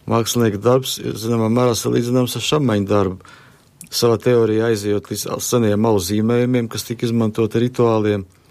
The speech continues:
Nu, faktiski reliģijā arī māksla daudz tiek izmantota. Nu,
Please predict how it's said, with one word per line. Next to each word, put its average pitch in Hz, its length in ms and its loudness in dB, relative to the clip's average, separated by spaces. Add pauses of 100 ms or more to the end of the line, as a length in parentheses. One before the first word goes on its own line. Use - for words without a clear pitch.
(920)
Nu, 110 340 -2
faktiski 101 800 -6 (220)
reliģijā 107 760 0 (200)
arī 139 380 2 (720)
māksla 98 380 -2
daudz 98 240 2
tiek 95 180 -4
izmantota. 92 600 0 (920)
Nu, 131 220 2